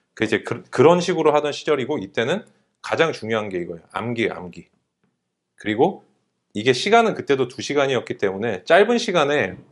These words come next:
풍부하고 많이 쓰려면 여러분 어떻게 해야 되겠어요? 이때는 되게 자동으로 이렇게 쓸 수가 있어야겠죠. 그래서 이때는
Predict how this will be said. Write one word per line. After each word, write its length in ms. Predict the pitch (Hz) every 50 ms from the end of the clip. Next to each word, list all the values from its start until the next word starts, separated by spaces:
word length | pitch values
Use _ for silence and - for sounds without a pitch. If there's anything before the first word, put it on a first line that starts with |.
| _ _ _
풍부하고 320 | 214 226 214 226 220 208 -
많이 220 | 101 92 101 127
쓰려면 320 | 131 - 135 127 123 104 95
여러분 200 | 98 104 101 85
어떻게 240 | 92 - - - 160
해야 80 | 139 101
되겠어요? 360 | 92 90 90 - - - 82 - _ _ _ _ _ _
이때는 400 | - - - 139 135 101 87 - - _ _ _ _
되게 160 | - 110 107
자동으로 500 | - - 107 135 165 202 220 220 202 160
이렇게 240 | 120 - - - -
쓸 160 | - - 185
수가 240 | 185 - - 147 95
있어야겠죠. 600 | - - - 101 92 90 90 - - 87 85 -
그래서 240 | _ - 123 123 127
이때는 600 | 101 92 - - 123 110 104 107 113 107 92 87